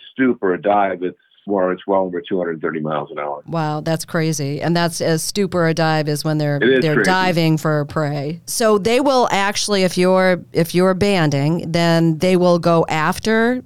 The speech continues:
Speaker 2: you, a human that is going into their nests, if you don't give them a decoy?
Speaker 1: Yeah, they will. Having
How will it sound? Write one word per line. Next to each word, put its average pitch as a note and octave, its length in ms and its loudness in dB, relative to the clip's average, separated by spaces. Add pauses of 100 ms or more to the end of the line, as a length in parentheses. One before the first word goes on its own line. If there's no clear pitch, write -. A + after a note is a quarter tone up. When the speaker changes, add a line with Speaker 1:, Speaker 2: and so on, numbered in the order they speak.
(140)
Speaker 2:
you, G#3 460 2
a F3 80 2
human G#3 600 2 (120)
that F3+ 180 0
is F3 160 0
going F3 300 2
into F3 240 0
their E3 160 2
nests, - 560 -4 (200)
if F3+ 240 -2
you F#3 60 2
don't F3+ 300 0
give F3+ 160 -2
them F3 160 2
a E3 60 2
decoy? E3+ 460 -2 (120)
Speaker 1:
Yeah, A2+ 380 0
they A2 180 2
will. A#2+ 440 0
Having A#2 280 -6